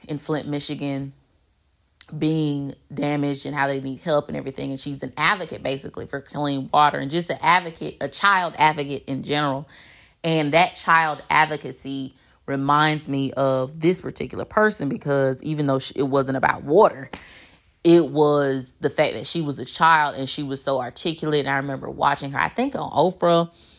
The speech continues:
even when I was really young, because she's, I think, about five years older than me or something. So anyway, the person who it, who it is, is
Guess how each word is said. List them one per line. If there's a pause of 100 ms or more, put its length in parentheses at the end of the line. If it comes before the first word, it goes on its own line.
(100)
even
when
I
was
really
young,
because
she's, (180)
I
think, (1500)
about
five
years (380)
older
than
me
or
something.
So
anyway, (800)
the
person
who
it,
who
it
is,
is